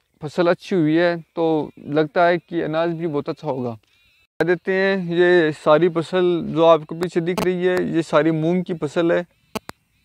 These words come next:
ये मूंग की फसल आपको दिखा देते हैं, फलियां मूंग के ऊपर आ चुकी हैं, बहुत अच्छी फ-, फलियां हैं अब की बार। तो राजस्थान के अंदर यदि बारिश हो जाए ना,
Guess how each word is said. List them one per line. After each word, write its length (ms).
ये 220
मूंग 320
की 60
फसल 300
आपको 280
दिखा 180
देते 360
हैं, 240
फलियां 380
मूंग 380
के 80
ऊपर 260
आ 140
चुकी 280
हैं, 580
बहुत 400
अच्छी 300
फ-, 120
फलियां 440
हैं 60
अब 60
की 100
बार। 320
तो 200
राजस्थान 480
के 60
अंदर 200
यदि 300
बारिश 400
हो 100
जाए 160
ना, 120